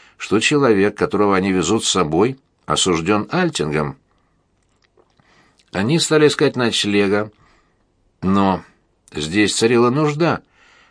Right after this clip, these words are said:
Гостеприимство могли оказать им только в тех малочисленных домах, где в кладовой имелись рыба и масло. Многие же хутора совсем обезлюдили после чумы, все их обитатели погибли и были похоронены.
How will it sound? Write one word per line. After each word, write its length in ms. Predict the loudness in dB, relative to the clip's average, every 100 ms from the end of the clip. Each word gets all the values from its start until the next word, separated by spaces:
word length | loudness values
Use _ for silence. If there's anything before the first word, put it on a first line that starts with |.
| _
Гостеприимство 960 | -2 0 0 -2 -2 0 0 -2 -2 -2
могли 260 | 0 0
оказать 420 | -2 -2 0 0 -2
им 100 | -2
только 320 | -2 0 -2
в 80 | -2
тех 300 | -2 -2 -2
малочисленных 640 | -2 -2 -2 -2 -4 -2
домах, 500 | 0 0 0 -2 -8 _ -20 _ _ -16
где 300 | -2 0 0
в 80 |
кладовой 420 | 0 2 4 4 2
имелись 360 | 0 -2 -2
рыба 380 | 0 0 2 0
и 60 | 0
масло. 580 | 0 0 0 -6 -8 -10 _ _ _ _ _ _ _
Многие 400 | -4 0 2 2
же 140 | 2 0
хутора 400 | 0 2 0 2
совсем 440 | 0 0 0 -2
обезлюдили 680 | 0 0 0 2 0 0 -2
после 380 | 0 0 0 -2
чумы, 460 | -2 -2 -2 -4 -8 _ _ _
все 220 | -4 0
их 140 | 0 0
обитатели 540 | 0 0 0 0 -2
погибли 580 | 0 -2 -2 -4 -2 -4
и 160 | -4
были 220 | -2 0 0
похоронены. 800 | -2 -4 0 0 0 -2 -6